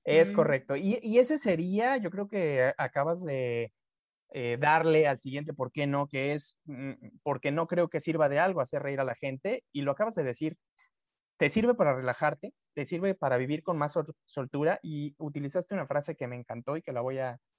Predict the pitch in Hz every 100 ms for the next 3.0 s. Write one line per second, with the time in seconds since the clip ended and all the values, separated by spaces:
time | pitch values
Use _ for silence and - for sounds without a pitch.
0 | _ 139 131 139 143 113 113 - 117 -
1 | - _ _ _ - 156 151 196 226 135
2 | 156 - 175 185 139 131 143 - 196 294